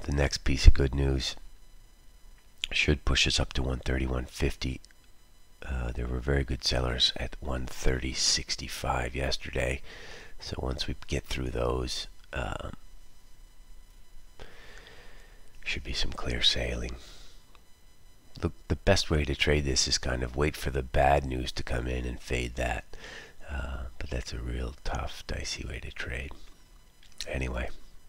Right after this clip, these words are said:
bit frustrated, uh, with the world right now. Uh, part of it is 'cause of that cable trade.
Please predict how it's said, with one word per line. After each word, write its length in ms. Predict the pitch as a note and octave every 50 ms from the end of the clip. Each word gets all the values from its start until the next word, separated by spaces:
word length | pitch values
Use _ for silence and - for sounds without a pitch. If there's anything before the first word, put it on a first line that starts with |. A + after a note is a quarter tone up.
| - - - - - - - - - -
bit 160 | - - -
frustrated, 640 | - - - - - - - - A#1 - - - - - - - - - - -
uh, 420 | - - - D2 C#2+ C#2+ C#2+ C2 - - - - - - - - - - - - - - -
with 120 | - -
the 80 | - C#2
world 300 | B1+ C2 C2 C2 A#1+ A#1+
right 200 | B1+ B1+ A#1 -
now. 360 | C2 C2 B1+ C2 C2 - - - - - - - - - - - - - - - - - - - -
Uh, 160 | - - - - - -
part 180 | - - C#2 B1+
of 80 | B1
it 60 | B1 B1+
is 140 | B1 -
'cause 180 | - - C2+ B1
of 60 | B1
that 200 | B1 B1+ B1+ -
cable 320 | - - - C2+ - C#2 C#2
trade. 380 | - - - C2+ B1+ B1+ B1+